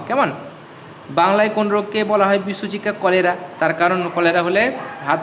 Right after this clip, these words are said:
পায়ে সুচ ফোটার মতো কিন্তু অনুভূতি হয়। বালিমাছি দ্বারা বাহিত রোগটি হলো কালাজ্বর। এবার দুই দাগের প্রশ্ন দেখো, সূচি ছিদ্র ক্যামেরায় ছিদ্র থেকে পর-,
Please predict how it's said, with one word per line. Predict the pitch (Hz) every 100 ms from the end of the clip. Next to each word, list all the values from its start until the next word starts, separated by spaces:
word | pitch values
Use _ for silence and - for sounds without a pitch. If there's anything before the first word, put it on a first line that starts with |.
| -
পায়ে | 202
সুচ | 214 - 226 220
ফোটার | 208 185
মতো | 175 165
কিন্তু | 160 165 208
অনুভূতি | 165 139 143 160 277 - - -
হয়। | 143 98 - - - - - - - - - - -
বালিমাছি | 135 165 196 214 214 214
দ্বারা | 220 214 214 208
বাহিত | 196 202 208
রোগটি | 202 196 196 202
হলো | 196 196
কালাজ্বর। | 185 170 180 170 180 175 - - - - -
এবার | 175 196
দুই | 202
দাগের | 196 202 202
প্রশ্ন | 196 208
দেখো, | 202 202 208
সূচি | 208 202
ছিদ্র | 196 185 185
ক্যামেরায় | 180 180 185
ছিদ্র | 185 170 175
থেকে | 180 180 180
পর-, | 160